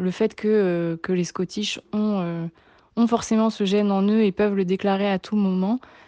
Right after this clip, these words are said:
J'étais vraiment, euh, persuadée que le fait qu'ils aient les oreilles baissées, c'était comme une autre race de chat pourrait avoir les yeux bleus. Pour moi, il n'y avait pas, euh, d'intervention, euh,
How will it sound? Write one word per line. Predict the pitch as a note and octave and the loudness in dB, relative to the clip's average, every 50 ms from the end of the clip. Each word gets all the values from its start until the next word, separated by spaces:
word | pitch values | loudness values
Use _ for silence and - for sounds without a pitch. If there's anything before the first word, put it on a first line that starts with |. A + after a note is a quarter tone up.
| _ _ _ _ _ _ _ _ _ _ _ _ _ _ _ _ _ _ _ _ | _ _ _ _ _ _ _ _ _ _ _ _ _ _ _ _ _ _ _ _
J'étais | G3+ G3+ G3 - G#3+ | -6 -4 -2 0 -2
vraiment, | F#3+ F#3+ G3 G3+ G3+ G#3 G#3+ A3 A3 | 0 0 0 0 0 2 2 2 2
euh, | G#3 F#3+ F#3 F3+ F3+ F3 | 2 2 2 0 0 -2
persuadée | E3+ - G3 F#3 - - G3+ F#3+ F#3 G3 | -2 -2 -4 -4 -2 -4 -2 -2 -2 -4
que | G3 - - F3 E3+ E3 E3 E3+ | -6 -6 -6 -4 -2 -2 -2 -2
le | E3+ E3+ | -4 -4
fait | - F#3+ F#3+ | -6 -6 -8
qu'ils | - - F#3+ F3+ F#3 | -6 -6 -4 -2 0
aient | F#3 | 2
les | F3+ F3 F3 | 2 0 0
oreilles | F3+ F3+ F3+ F3+ | 0 0 0 0
baissées, | F3 F#3 F#3 - - G3+ | 0 -2 -2 -2 -2 -2
c'était | F#3+ - G3 F3+ - F#3 F3+ | -2 -2 -4 -4 -2 -4 -2
comme | - - F#3+ G3+ G3+ | 0 0 0 2 2
une | G3 G3 F#3+ | 0 0 0
autre | F3+ - | -2 -2
race | - F#3+ F#3+ F3+ | -2 -2 -2 -2
de | F3+ F#3 F#3 | -2 -2 -2
chat | F3+ - F#3+ F#3 F#3 | 0 2 2 0 0
pourrait | F#3 - F#3 F#3+ F#3+ | 0 -4 -4 -2 -2
avoir | F#3 F3+ F#3 F#3 F3+ | 0 0 0 0 0
les | F3+ F3 F3+ | 0 0 -2
yeux | F#3 | -2
bleus. | E3+ E3+ F3+ F#3 G3+ A#3+ - - - - - - - _ - | -2 0 2 2 2 2 0 -6 -18 -20 -20 -20 -20 _ -4
Pour | - G#3 | -2 0
moi, | G3+ G#3 G#3 | 2 2 2
il | G3+ | 2
n'y | G3 | 2
avait | F#3 F3+ F3+ | 2 0 0
pas, | F3+ - F#3+ G3 G3+ G3+ G3 | 0 0 0 2 2 2 2
euh, | F#3 F3+ F3 F3 E3+ E3 E3 | 2 2 0 0 -2 -2 -2
d'intervention, | E3 F3 F3+ F3+ - - F3+ F3+ F3+ F3+ F#3 F3+ - - - G3+ G3 G3 F#3+ | -2 -2 -4 -2 -2 -4 -4 -4 -2 -2 -2 -4 -4 -4 -2 -2 0 0 0
euh, | F3+ F3 E3+ E3+ | 0 0 -2 -2